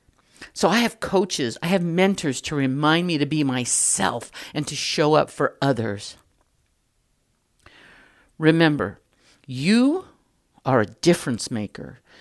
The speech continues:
You are a difference maker to your friends, to your family, to your loved ones, to your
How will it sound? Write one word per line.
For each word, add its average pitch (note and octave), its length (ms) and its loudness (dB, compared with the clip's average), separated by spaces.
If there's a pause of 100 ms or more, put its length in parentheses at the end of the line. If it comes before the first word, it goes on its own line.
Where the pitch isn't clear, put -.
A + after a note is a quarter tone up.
(280)
You G3+ 580 -2
are C#3 180 -2
a A#2+ 40 -2
difference D3+ 680 0
maker A2 440 -8 (300)
to E3 100 -2
your C3 160 -2
friends, E3 480 0
to - 120 -10
your A#2 120 -6
family, E3 600 0
to - 140 -8
your B2 140 -2
loved E3+ 400 4
ones, B2+ 320 -2
to - 160 -6
your A#2+ 240 -6